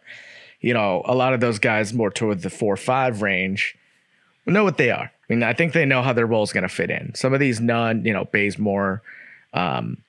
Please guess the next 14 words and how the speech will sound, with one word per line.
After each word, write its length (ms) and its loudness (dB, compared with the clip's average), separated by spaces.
Nut, 300 0
Monk, 420 0
Ellington, 680 0
it's 180 2
unclear. 400 2
I 40 4
mean, 200 2
we 100 4
have 140 2
an 80 2
idea 440 2
for 140 -2
sure, 380 4
but 340 0